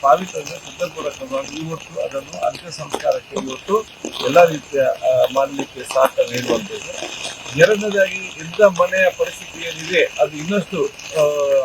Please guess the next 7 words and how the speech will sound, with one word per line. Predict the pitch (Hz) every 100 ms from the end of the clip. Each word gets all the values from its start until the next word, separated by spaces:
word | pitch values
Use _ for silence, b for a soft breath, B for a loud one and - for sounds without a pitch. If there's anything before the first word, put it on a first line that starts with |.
| 143
ಹಾನಿಯಾಗದ | 175 165 156 139 151
ರೀತಿಯಲ್ಲಿ | - 165 143
ಪಕ್ಕದ | - - 190 175
ಮನೆ | 165 156
ಆಗದಿತ್ತು | 131 139 135 135 143
ಅದನ್ನು | 151 180 165 143 -
ತಾತ್ಕಾಲಿಕವಾಗಿ | 135 151 - 190 165 165 160 151 208 233